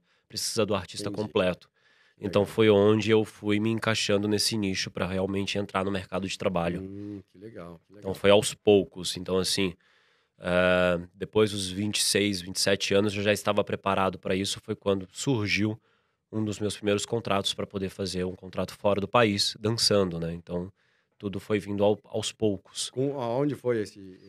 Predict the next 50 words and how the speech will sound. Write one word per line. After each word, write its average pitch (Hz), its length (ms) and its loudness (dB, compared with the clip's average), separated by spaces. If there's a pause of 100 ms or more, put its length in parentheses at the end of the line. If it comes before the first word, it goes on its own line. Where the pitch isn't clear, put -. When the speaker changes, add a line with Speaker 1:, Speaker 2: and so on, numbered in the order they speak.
Speaker 2:
esse 92 260 -16 (140)
Speaker 1:
Meu 107 160 2
primeiro 110 260 6
contrato 117 480 2
foi 117 120 0
com - 80 -14
um 107 40 -10
espetáculo 104 580 -2
de 98 120 -6
dança 98 300 0
popular 92 380 -6
brasileira. 107 600 6 (100)
Speaker 2:
Hum. 104 120 -20
Speaker 1:
Foi 101 960 0
no 101 140 -8
distrito 101 380 -10
de 98 80 -16
China. 95 500 -2 (360)
Foi 92 140 -10
em 98 120 -6
China, 98 440 -2 (160)
no 95 120 -18
distrito 95 420 -10
de 98 100 -10
Weifan. 101 460 -2 (200)
Speaker 2:
Foi 117 140 -8
na 127 200 0
China? 120 400 -4
Speaker 1:
Foi 82 100 -16
na 82 140 -10
China. - 240 -6
Speaker 2:
Na 104 40 -10
China. 101 400 -10
Speaker 1:
Na 87 100 -8
Speaker 2:
Ah, 160 200 0
Speaker 1:
Ásia. 92 320 -6
Speaker 2:
o 120 60 -18
seu 185 160 2
primeiro 185 320 4
contrato 170 480 0
profissional 147 500 0
já 160 100 0
foi 175 160 -2
na 139 100 2
China? 240 260 -4 (160)
Speaker 1:
Meu 104 160 2
primeiro 110 280 2
contrato 110 440 0
de - 100 -16
dança. 95 480 -2